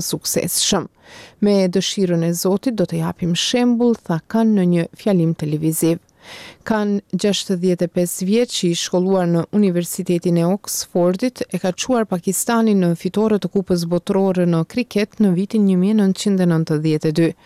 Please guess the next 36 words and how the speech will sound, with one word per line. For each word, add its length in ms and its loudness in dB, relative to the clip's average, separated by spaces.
Ai 80 0
ka 160 0
hyrë 220 2
në 100 2
politik 560 -2
më 140 2
një 160 2
mijë 160 2
nëntëqind 420 0
e 120 2
nëntëdhjetë 600 0
e 140 -2
gjashtë. 480 -4
Khan 400 2
ka 80 0
qenë 240 0
kritik 380 -4
i 100 -4
fuqishëm 480 0
i 140 2
ndërhyrjes 580 0
ushtarake 560 -2
të 160 -2
Shteteve 400 -2
të 80 0
Bashkuara 640 0
në 160 2
rajon 480 2
dhe 320 0
i 280 -2
orientimit 720 0
ekonomik 560 0
të 80 0
Pakistanit 880 -2
ka 160 -4
Kina. 480 0